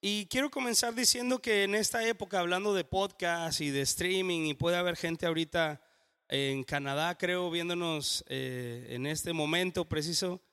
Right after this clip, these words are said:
Ahorita estoy pensando que no sé cómo están entendiendo porque, pues, no hablan español. Pero bueno, sé que nos están viendo en Canadá porque ahí sale. Y en esta época de tanta comunicación, pues todos estamos muy acostumbrados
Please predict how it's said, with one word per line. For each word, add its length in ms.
Ahorita 280
estoy 100
pensando 420
que 140
no 180
sé 720
cómo 440
están 440
entendiendo 840
porque, 680
pues, 120
no 80
hablan 180
español. 440
Pero 180
bueno, 220
sé 140
que 160
nos 240
están 200
viendo 160
en 60
Canadá 340
porque 260
ahí 60
sale. 380
Y 320
en 120
esta 280
época 360
de 100
tanta 640
comunicación, 960
pues 180
todos 160
estamos 300
muy 120
acostumbrados 800